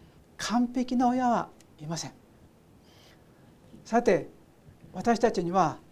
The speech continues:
二人の親がいます。皆さん、わかりますか？一人は両親ですね。間違いなく両親です。もう一人は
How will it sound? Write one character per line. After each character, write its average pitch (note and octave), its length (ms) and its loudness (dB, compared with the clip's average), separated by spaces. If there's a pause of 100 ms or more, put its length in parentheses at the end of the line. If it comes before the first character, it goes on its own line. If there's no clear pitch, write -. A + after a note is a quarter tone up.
(320)
二 C4 280 2
人 C4+ 140 2
の B3 100 4
親 G#3+ 180 -2
が F#3+ 100 -6
い F3 60 -8
ま E3 100 -8
す。 - 200 -20 (1200)
皆 G3+ 120 -2
さ E3+ 120 -6
ん、 E3 120 -12
わ E3+ 80 -6
か F#3+ 80 -6
り F#3+ 60 -2
ま F3 100 -6
す - 80 -12
か？ F#3+ 140 -10 (880)
一 B3+ 240 2
人 A3 140 4
は D3+ 200 0 (300)
両 G3 160 2
親 F#3+ 160 -2
で D3+ 100 -8
す - 80 -12
ね。 F3 180 -6 (640)
間 D#3+ 300 -6
違 - 20 -2
い - 20 -2
な G#3 100 2
く G3+ 100 -6
両 F3+ 120 0
親 D#3+ 100 -10
で B2 100 -12
す。 - 140 -18 (800)
も A3+ 220 2
う - 40 -2
一 B3 180 -2
人 F#3 120 -4
は G3+ 240 -4